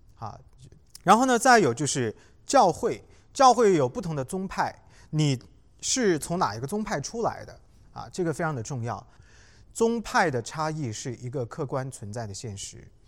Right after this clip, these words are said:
不是你觉得有就有，你觉得没有就没有的。你从什么样的教会出来，你接受的是什么样的教导，你过去的教会的治理的模式是什么，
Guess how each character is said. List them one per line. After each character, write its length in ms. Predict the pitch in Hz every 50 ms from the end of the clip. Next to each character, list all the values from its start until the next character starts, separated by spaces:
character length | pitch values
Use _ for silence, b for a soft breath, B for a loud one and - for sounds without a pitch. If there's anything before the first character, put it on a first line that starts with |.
| b b b b b -
不 120 | - 180
是 240 | 202 - - 220 165
你 160 | 135 117 104
觉 200 | 98 - 117 123
得 80 | 160 143
有 180 | 110 101 95
就 160 | 110 - 131
有， 220 | 117 98 95 95 110
你 140 | 117 117 113
觉 120 | 107 147
得 80 | 170 180
没 140 | 143 117 127
有 140 | 143 107 104
就 100 | 113 107
没 160 | 98 98 110
有 160 | 113 95 -
的。 160 | - - - - - B B B B B B B B B
你 200 | 139 156 165 165
从 200 | 156 - 233 262
什 140 | - - 143
么 100 | 123 147
样 120 | 185 180
的 80 | 160 139
教 240 | 131 - 226 190 165
会 160 | - 165 139
出 200 | - - 196 175
来， 300 | 131 110 104 107 120 - - b b b b
你 200 | 147 147 143 135
接 220 | 127 - 240 247
受 180 | 247 - 262 208
的 120 | 165 143
是 180 | 123 - - 170
什 180 | - - 123 104
么 60 | 127
样 140 | 156 156 143
的 100 | 117 113
教 260 | - 202 208 226 233
导， 340 | 226 110 107 - - - - b b b
你 160 | b 147 147
过 180 | 143 - 262 233
去 140 | - - 208
的 100 | 175 156
教 220 | - 233 208 185
会 120 | 151 175 165
的 120 | 127 123
治 240 | 120 - 233 220 151
理 100 | 123 113
的 100 | 113 113
模 300 | 113 110 107 107 120 147
式 180 | - - 214
是 140 | 165 139 170
什 160 | 143 117 110 95
么， 240 | 92 95 95 98